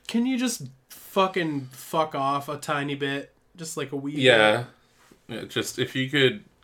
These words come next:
Speaker 2: do me a solid and stop existing,
Speaker 1: Mm.
Speaker 2: that would be, that would be sick.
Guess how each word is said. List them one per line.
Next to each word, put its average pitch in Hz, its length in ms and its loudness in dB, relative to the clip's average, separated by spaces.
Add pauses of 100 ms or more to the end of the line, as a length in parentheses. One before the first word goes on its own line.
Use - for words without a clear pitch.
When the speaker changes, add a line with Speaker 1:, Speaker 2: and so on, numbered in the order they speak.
(180)
Speaker 2:
do 117 200 -6
me 113 160 -4
a 104 100 -2
solid 104 600 2
and 98 360 -10 (120)
stop - 880 -6
existing, 90 880 -12 (100)
Speaker 1:
Mm. 120 600 -10 (1300)
Speaker 2:
that 98 200 -4
would - 120 -12
be, - 220 -12 (180)
that 101 140 -2
would - 100 -12
be - 80 -14
sick. - 340 -10